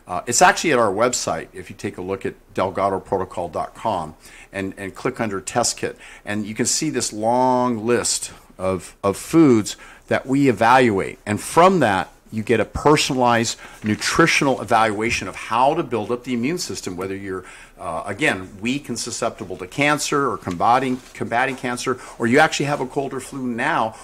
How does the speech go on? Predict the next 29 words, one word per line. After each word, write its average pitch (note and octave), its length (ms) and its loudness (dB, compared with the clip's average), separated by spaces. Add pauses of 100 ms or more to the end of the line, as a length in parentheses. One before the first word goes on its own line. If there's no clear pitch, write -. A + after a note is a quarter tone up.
(120)
or B2 100 0
you're B2 160 2
worried C3 420 -2
about A2+ 300 -4
contracting F#2+ 540 -6
a F#2 40 -10
cold F#2 300 -6
or F#2 80 -6
flu B2 320 2
with G#2+ 200 -6
the G2 200 -8
outbreak G#2+ 420 0
of G2+ 60 -10
the - 80 -18
coronavirus. A2+ 680 -6 (240)
You D#3+ 100 -6
really F#3 400 -6
need C#3+ 360 -8
to F3 100 -6
follow G#2+ 420 -2
these G#2 260 -10
steps. - 440 -6
This A#2+ 200 0
is D3+ 120 -8
gonna D3+ 160 -6
make C#3 160 -6
a B2 40 0
huge F#3+ 520 -4
difference. - 420 -8